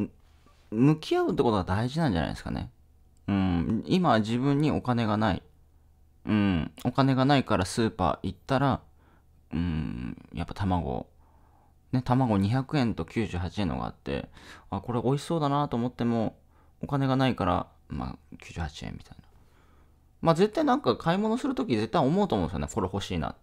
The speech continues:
でも値札見て、あ、ちょっと無理、無理だな、みたいな。うん。っていう、じゃあ、じゃあ、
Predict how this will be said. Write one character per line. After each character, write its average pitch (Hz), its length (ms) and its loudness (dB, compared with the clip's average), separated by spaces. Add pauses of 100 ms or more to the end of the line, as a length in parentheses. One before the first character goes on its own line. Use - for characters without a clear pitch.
(160)
で 131 100 0
も 101 80 2
値 101 100 2
札 113 180 0
見 107 120 -2
て、 78 180 -4
あ、 95 240 -4
ち - 60 -14
ょ - 20 -14
っ - 60 -14
と 73 100 -12
無 80 140 -4
理、 - 100 -6
無 90 160 -4
理 78 60 -10
だ - 100 -10
な、 - 180 -14
み - 80 -20
た - 100 -20
い - 20 -20 (1600)
な。 107 60 2
う - 20 2
ん。 98 140 0
っ - 20 -4
て 269 240 0
い 262 80 4
う、 196 180 0
じ 202 100 2
ゃ 190 180 2
あ、 - 60 0
じ 190 100 -2
ゃ 185 160 0
あ、 - 20 -2